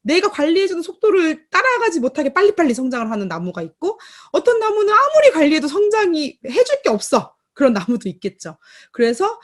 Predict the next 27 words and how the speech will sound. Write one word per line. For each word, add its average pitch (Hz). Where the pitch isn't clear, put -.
전부 359
다 359
똑같이 381
관리해주기가 214
벅차지는 220
순간이 220
와요. 160
그러면 311
일단 392
우선 247
잘 196
자라는 311
나무부터 170
관리를 170
해야 247
되겠죠. 160
자, 175
여러분들이 240
회원을 349
심어놨는데 196
어떤 320
사람은 320
빨리 440
알아듣고 202
시스템에 370
빨리 339
나오고 214